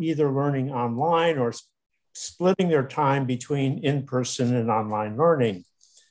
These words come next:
something that's called the hybrid approach. Parents reported higher rates of learning loss if they were not going to school full-time in the classroom.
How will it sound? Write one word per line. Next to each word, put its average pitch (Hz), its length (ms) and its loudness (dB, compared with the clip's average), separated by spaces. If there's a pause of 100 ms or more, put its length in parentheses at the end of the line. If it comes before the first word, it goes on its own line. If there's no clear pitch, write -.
something 143 380 2
that's 113 220 0
called 120 360 4
the 113 100 2
hybrid 117 460 2
approach. - 680 -10 (1300)
Parents 208 540 6
reported 151 680 4
higher 190 380 6
rates 180 320 0
of 151 100 -6
learning 143 380 -2
loss 107 460 0
if 127 140 -4
they 127 140 0
were 107 220 -2
not 120 440 2
going 143 260 0
to 139 100 -8
school 131 420 2
full-time 123 720 0
in 107 200 -12
the 117 80 -12
classroom. 139 720 2